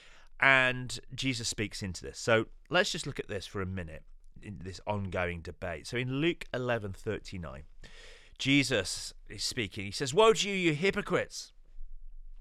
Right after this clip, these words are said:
Hypocrite comes from the Greek Hippocrates, performer on stage. Any of you out there that, uh, perform on stages, you, you, uh, love drama, you love acting.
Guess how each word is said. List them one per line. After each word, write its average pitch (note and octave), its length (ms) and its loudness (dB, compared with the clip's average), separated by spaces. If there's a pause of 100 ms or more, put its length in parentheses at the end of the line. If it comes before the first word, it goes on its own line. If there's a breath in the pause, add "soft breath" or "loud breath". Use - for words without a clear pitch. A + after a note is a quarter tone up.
(180)
Hypocrite - 520 -6
comes F#2 220 -8
from F2+ 120 -10
the F#2 60 -10
Greek F#2+ 260 -12
Hippocrates, - 880 -12 (600 soft breath)
performer A2+ 520 -2
on A2+ 60 -2
stage. B2+ 300 -2
Any B2+ 180 0
of A2+ 80 0
you A2+ 140 2
out G#2+ 160 2
there A2 220 2
that, G2+ 580 -2
uh, F#2+ 380 -2
perform - 400 -4
on A2 60 -6
stages, A2 520 -4
you, G2 120 -6
you, G2 500 -8 (440 loud breath)
uh, F#2+ 220 -4
love G#2+ 260 -2
drama, A2+ 640 2 (440 soft breath)
you G2+ 140 -2
love G2+ 140 0
acting. B2+ 640 2